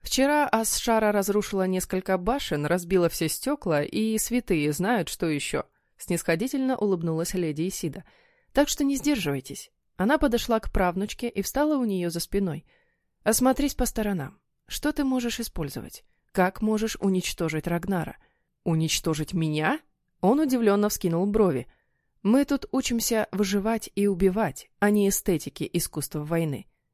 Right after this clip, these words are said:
напомнила женщина. "Ларина?" "Разрушать, значит, можно?" Девушка криво усмехнулась. "Ладно". Подняв руки, она напрягла пальцы,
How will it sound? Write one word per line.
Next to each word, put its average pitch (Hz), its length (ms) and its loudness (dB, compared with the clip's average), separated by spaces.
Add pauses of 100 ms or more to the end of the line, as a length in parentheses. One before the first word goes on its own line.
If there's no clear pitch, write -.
напомнила 156 540 0
женщина. 147 480 -6 (560)
"Ларина?" 170 480 4 (800)
"Разрушать, 202 640 2
значит, 196 400 0
можно?" 214 400 -2 (440)
Девушка 277 460 0
криво 208 340 -2
усмехнулась. 208 800 -4 (520)
"Ладно". 233 480 2 (840)
Подняв 220 460 4
руки, 269 360 0
она 214 220 2
напрягла 185 500 0
пальцы, 214 520 -2